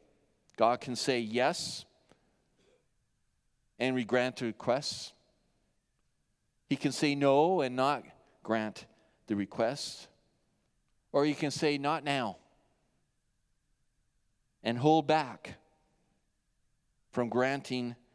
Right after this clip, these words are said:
the request until later. This is why we're going through the Lord's Prayer.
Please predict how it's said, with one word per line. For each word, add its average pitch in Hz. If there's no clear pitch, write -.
the 120
request 123
until 117
later. 113
This 151
is 160
why 151
we're 156
going 151
through 156
the 147
Lord's 143
Prayer. 131